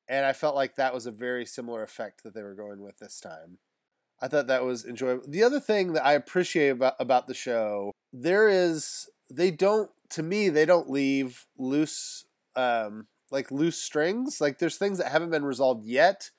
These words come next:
but I trust them that they'll get to them. Like, there's so many times this season where there'd be a visual where I'm like, "Is that just something,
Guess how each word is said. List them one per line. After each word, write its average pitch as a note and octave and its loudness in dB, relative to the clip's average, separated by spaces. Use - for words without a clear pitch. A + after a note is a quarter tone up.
but C#3 0
I D3 6
trust - 0
them D#3 0
that C#3 -6
they'll A2+ -2
get A#2 -6
to D#3+ -4
them. F3 -2
Like, D3 2
there's E3 2
so G#3 0
many G3+ 2
times D#3+ -4
this C#3+ -6
season D#3 -2
where C3 -4
there'd B2+ -4
be B2+ -2
a B2 -2
visual B2 -2
where A2 -4
I'm A2 -4
like, A2 -6
"Is A#2 -8
that E3 2
just - -6
something, C3 -6